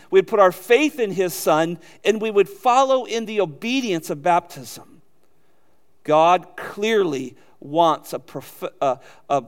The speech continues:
public proclamation of what God has done in your life. Pastor Brian asked you to raise your hand if you've been baptized. When you were baptized, you stood before those people and you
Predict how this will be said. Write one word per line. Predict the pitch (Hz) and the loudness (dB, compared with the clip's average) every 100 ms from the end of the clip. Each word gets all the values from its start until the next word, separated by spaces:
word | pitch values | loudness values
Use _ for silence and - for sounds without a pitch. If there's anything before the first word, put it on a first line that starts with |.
| - _ | -12 _
public | - - 240 254 262 262 - - _ _ _ _ _ - | -14 0 0 2 -4 -6 -12 -20 _ _ _ _ _ -16
proclamation | - 214 240 - 254 214 190 185 - 139 127 123 - - | -4 0 0 -2 -6 -2 0 0 -4 -12 -14 -14 -18 -4
of | 151 143 | -4 0
what | 160 131 | 0 0
God | 143 139 | 0 0
has | 135 | -2
done | 123 127 127 | -10 -12 -12
in | 123 | -14
your | 123 | -14
life. | 120 - - - _ _ _ _ _ _ _ _ _ _ - - | -16 -18 -20 -20 _ _ _ _ _ _ _ _ _ _ -20 -8
Pastor | 170 151 | -6 -4
Brian | 143 147 | -2 -2
asked | 139 139 151 | -2 -8 -10
you | |
to | 139 | -8
raise | 156 | -8
your | 135 | -8
hand | 131 170 | -10 -8
if | 139 | -8
you've | 139 | -12
been | 131 | -14
baptized. | 127 160 160 143 110 - - - _ _ _ _ _ - | -6 -4 -6 -14 -20 -20 -20 -20 _ _ _ _ _ -8
When | 180 | -6
you | 233 | -2
were | 226 | -2
baptized, | 185 190 - 170 147 135 135 | 2 2 0 -6 -6 -6 -10
you | |
stood | 143 - 190 220 | -14 -8 -6 -6
before | 220 - 190 185 | -10 -10 -8 -8
those | 175 156 | -10 -12
people | - 180 160 147 | -14 -14 -14 -12
and | 147 135 | -10 -10
you | 131 | -12